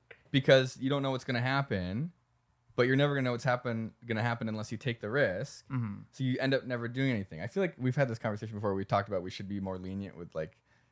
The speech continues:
Speaker 1: like, kids getting hurt.
Speaker 2: Yeah, yeah. I think if football, if football can exist, then
Speaker 1: Oh my God, football's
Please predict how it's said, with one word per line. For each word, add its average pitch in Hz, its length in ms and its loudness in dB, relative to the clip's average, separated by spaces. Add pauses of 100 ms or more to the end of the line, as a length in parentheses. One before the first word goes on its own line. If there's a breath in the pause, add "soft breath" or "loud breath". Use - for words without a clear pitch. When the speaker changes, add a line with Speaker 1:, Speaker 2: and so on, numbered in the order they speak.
(160)
Speaker 1:
like, 87 200 0
kids 101 200 -4
getting 92 220 -6
hurt. 95 320 -6 (760 loud breath)
Speaker 2:
Yeah, 175 580 10
yeah. 139 160 2
I 180 100 4
think 277 340 -6
if 247 120 -4
football, 214 840 4
if 156 180 0
football 214 460 2
can 208 200 -2
exist, 156 600 2
then 160 160 8
Speaker 1:
Oh 277 260 12
my 240 360 2
God, 165 500 6
football's 240 400 0